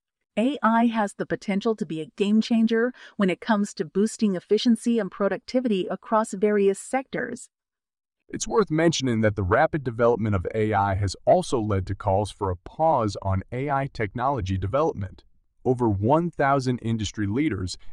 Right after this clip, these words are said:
Speaker 2: including Elon Musk, signed a letter last month calling for a six-month halt on A I development so that regulation can catch up. What are your thoughts on this?
Speaker 1: It's a valid concern. While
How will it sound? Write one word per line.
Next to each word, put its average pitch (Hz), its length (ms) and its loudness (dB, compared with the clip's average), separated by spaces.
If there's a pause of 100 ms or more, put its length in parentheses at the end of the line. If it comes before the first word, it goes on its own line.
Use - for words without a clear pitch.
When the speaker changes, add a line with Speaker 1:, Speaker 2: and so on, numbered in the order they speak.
Speaker 2:
including 180 640 -4
Elon 135 400 0
Musk, - 560 -2
signed 147 380 -2
a 135 40 2
letter 117 320 2
last 92 360 -2
month 90 280 0
calling 147 360 -2
for 113 160 -2
a 95 80 -4
six-month 120 640 -4
halt 92 480 0
on 92 180 0 (100)
A 95 140 -2
I 127 200 0
development 92 580 -4 (200)
so - 180 -4
that 120 180 2
regulation 135 720 -2
can 95 180 -4
catch - 360 -8
up. 131 200 -4 (800)
What 214 160 2
are 226 40 0
your 185 220 0
thoughts 107 400 2
on 95 200 0
this? 85 400 -6 (480)
Speaker 1:
It's 247 220 2
a 254 140 2
valid 170 500 -2
concern. 208 680 -4 (500)
While 170 300 2